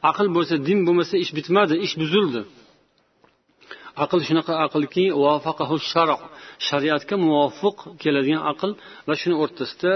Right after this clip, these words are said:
demak, insonning adli mavjud bo'ladi. Adlning dushmani, demak, inson adlning dushmani, aql va shariatni tanimaydigan, g'azab bilan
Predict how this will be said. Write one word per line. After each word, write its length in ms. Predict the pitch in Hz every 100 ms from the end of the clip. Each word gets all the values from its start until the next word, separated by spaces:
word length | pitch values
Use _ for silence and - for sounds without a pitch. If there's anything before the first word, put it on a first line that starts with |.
| 190
demak, 360 | 131 127 151 - - - - - - - - - - - _ -
insonning 420 | 151 143 139 160
adli 400 | 185 151 135 151 165 151 - - -
mavjud 380 | 127 156 143 139
bo'ladi. 320 | 117 107 101 113 _ _ _ _ _ _ _ -
Adlning 1040 | 156 151 185 170 - - - 151 160 190 156
dushmani, 500 | 143 - 147 147 190
demak, 360 | 147 131 160 - -
inson 340 | - 135 156 160
adlning 420 | 156 131 127 143
dushmani, 460 | 127 - 127 127 160 180 -
aql 300 | 147 - 170
va 240 | 139 147 151 151 151 151 - -
shariatni 760 | - 143 135 151 165 156 147 143
tanimaydigan, 840 | - 151 143 135 123 123 160 190 196 - - - - -
g'azab 520 | 113 131 120 151 175
bilan 380 | 139 127 139 160